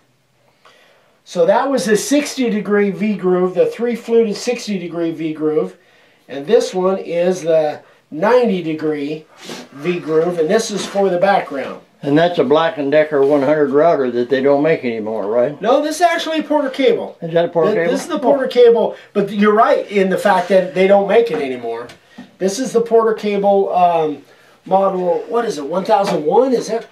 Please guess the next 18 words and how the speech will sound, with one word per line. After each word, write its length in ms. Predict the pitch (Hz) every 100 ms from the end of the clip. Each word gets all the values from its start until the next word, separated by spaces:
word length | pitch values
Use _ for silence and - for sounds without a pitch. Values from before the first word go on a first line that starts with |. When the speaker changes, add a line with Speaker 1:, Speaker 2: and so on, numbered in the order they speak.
| -
Speaker 1:
uh, 400 | 196 - 185 170 - - - -
I 60 |
think 240 | - 226 -
that's 260 | 185 -
a 60 | - - 151
one 140 | 165
thousand 420 | 165 160 151 135 120
one 320 | 143 143 120 120
model, 460 | 120 240 233 120 - _ _ _ _ _ _ _ _ _ _ _ _ -
uh, 180 | 135 135
if 140 | -
I 120 | 135
remember 440 | 123 123 143 139 110 107
right. 280 | 113 143 - - - - _ _ - - - - _ - - - _ _ _ _ - - - -
Yeah, 200 | 165 -
one 180 | 185
thousand 380 | 185 180 170 156
one. 240 | 165 156